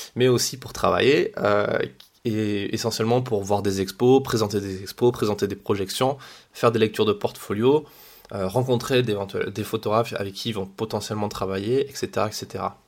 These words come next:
Donc c'est à ce moment-là que, euh, par exemple, lors de mon premier, euh, festival de Visa pour l'image,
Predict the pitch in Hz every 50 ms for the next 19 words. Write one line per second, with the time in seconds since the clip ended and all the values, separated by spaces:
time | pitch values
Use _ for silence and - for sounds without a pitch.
0 | _ - - - - _ - 101 104 - - 127 123 127 - 120 113 110 113 123
1 | 143 147 131 123 - - _ _ _ - - 117 117 120 117 104 - - - _
2 | _ - 104 - - 90 95 - 101 101 107 110 110 - - 104 98 98 101 98
3 | 98 98 98 - - - 117 120 120 120 120 117 104 95 - - - - 110 104
4 | 98 104 98 98 101 104 98 - 98 95 98 113 135 143 143 -